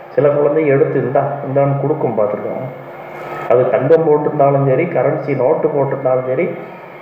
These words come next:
வீட்டு பத்திரம் போட்டிருந்தாலும் சரி, அதை பொறுத்தளவு அது என்னதான் விளையாட்டு சாமான் எல்லாம் எடுத்துட்டு போக போகணும். அத நான் எனது என்று அதை பிரித்து கொண்டு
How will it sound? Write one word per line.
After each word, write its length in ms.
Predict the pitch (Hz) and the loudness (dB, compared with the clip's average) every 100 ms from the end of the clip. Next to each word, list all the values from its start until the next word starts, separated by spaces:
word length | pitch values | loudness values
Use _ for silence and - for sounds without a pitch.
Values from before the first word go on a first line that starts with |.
| - | -4
வீட்டு 280 | 139 165 - | 0 2 2
பத்திரம் 480 | 135 127 175 175 160 | 2 0 4 4 4
போட்டிருந்தாலும் 440 | 139 135 135 127 | 0 2 2 2
சரி, 160 | 135 156 | 2 2
அதை 240 | 120 139 | 2 2
பொறுத்தளவு 480 | 143 147 147 170 160 | 2 2 2 4 4
அது 140 | 135 | 4
என்னதான் 460 | 127 135 143 127 104 - - - - - | 2 2 2 2 0 -4 -10 -16 -18 -6
விளையாட்டு 440 | 127 143 147 135 127 | 2 4 4 2 0
சாமான் 300 | 120 120 160 | 0 2 2
எல்லாம் 220 | 127 135 | 2 0
எடுத்துட்டு 340 | 113 - - - | 0 -4 -6 -2
போக 140 | 120 117 | 0 0
போகணும். 520 | 113 107 101 - - - - - - - - - - - - - 185 370 - - | 0 -2 -4 -8 -14 -14 -14 -14 -14 -14 -12 -12 -10 -10 -8 -6 -4 0 0 2
அத 360 | 131 123 82 - - | 4 4 2 -2 -4
நான் 540 | 120 139 160 185 - | 0 2 4 2 0
எனது 400 | 131 135 156 156 | 2 4 4 4
என்று 280 | 143 139 135 | 2 2 2
அதை 180 | 123 120 | 2 0
பிரித்து 500 | - 135 139 139 139 | 0 0 0 -2 -2
கொண்டு 480 | 120 117 143 170 | -2 0 0 0